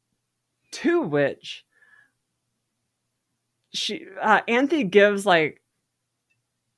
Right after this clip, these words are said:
a very skeptical soul,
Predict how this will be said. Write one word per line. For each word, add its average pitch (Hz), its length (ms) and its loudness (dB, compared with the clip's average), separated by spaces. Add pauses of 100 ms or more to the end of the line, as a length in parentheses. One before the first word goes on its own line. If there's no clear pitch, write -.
(120)
a 202 60 -2
very 196 800 -2
skeptical 202 920 0 (460)
soul, 180 800 0